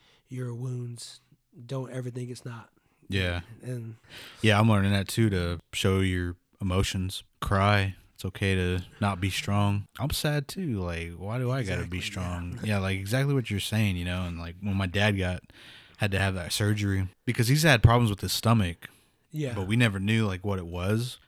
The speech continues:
Speaker 2: Turns out, like, a week before that, he was sick. And, but it was always a recurring thing where of, like, "Oh, it's just his stomach, so he's gonna be all right." But this was, like, the last straw, I guess. So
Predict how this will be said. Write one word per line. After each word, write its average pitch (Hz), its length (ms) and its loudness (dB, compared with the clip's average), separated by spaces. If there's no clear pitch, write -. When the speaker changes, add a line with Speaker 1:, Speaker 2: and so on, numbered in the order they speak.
Speaker 2:
Turns 127 280 2
out, 110 500 2
like, 104 180 -4
a 110 40 0
week 139 160 4
before 120 300 2
that, 98 180 -2
he 98 120 -4
was 98 140 -2
sick. 98 420 -4
And, 92 380 -8
but 98 220 -8
it 127 100 -4
was 117 180 2
always 135 260 6
a 117 60 -4
recurring 113 440 0
thing 107 340 0
where 92 160 -2
of, 85 140 -10
like, 80 300 -18
"Oh, 104 100 2
it's 98 140 0
just 95 120 -2
his 98 100 -2
stomach, 90 440 -6
so - 120 -8
he's 98 120 -2
gonna 110 120 4
be 95 120 2
all 85 120 -4
right." 85 260 -6
But 87 200 -10
this 127 240 2
was, 107 140 -4
like, 98 180 -4
the 98 100 -6
last 92 340 -4
straw, 101 320 0
I 92 100 -4
guess. 87 480 -8
So 92 540 -6